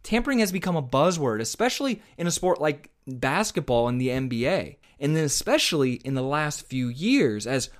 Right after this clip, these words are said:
all-star players are now commonly moving from one team to another at the expiration of their contract. The problem is, though, that before their contracts are up, other teams have been found to be going after and actively recruiting those players.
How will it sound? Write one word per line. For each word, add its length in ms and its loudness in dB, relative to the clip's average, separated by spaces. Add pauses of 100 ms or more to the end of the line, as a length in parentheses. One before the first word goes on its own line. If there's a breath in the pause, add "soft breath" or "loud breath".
all-star 380 2
players 440 -2
are 60 -6
now 160 -2
commonly 640 -2
moving 360 -2
from 220 -6
one 320 -2
team 300 -4
to 280 -6
another 480 -2 (220 soft breath)
at 100 -8
the 140 0
expiration 640 -2
of 80 -10
their 80 -6
contract. 720 -4 (420)
The 100 -2
problem 440 -2
is, 220 0
though, 260 2 (220 soft breath)
that 180 -4
before 520 0
their 160 2
contracts 680 -4
are 180 -2
up, 400 -2 (400 soft breath)
other 380 0
teams 760 0
have 180 -6
been 120 -2
found 400 -2
to 80 -8
be 100 -4
going 440 -2
after 320 -4
and 180 -8
actively 500 -4
recruiting 600 -4
those 200 2
players. 720 -4